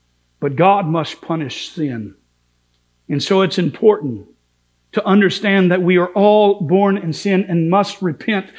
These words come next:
and believe and be saved. Listen, heaven is a, it's there, it's prepared.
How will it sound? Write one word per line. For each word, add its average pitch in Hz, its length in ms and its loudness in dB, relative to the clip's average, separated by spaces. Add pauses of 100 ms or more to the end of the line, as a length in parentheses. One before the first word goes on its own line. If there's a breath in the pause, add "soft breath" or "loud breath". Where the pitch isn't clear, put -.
(100)
and 185 160 2
believe 185 460 4
and 160 180 -2
be 185 140 0
saved. 147 720 -4 (1300)
Listen, 233 400 2
heaven 208 520 2 (240 loud breath)
is - 280 4
a, 190 160 -2 (300)
it's 226 180 2
there, 233 560 4
it's - 200 -4
prepared. 202 1000 0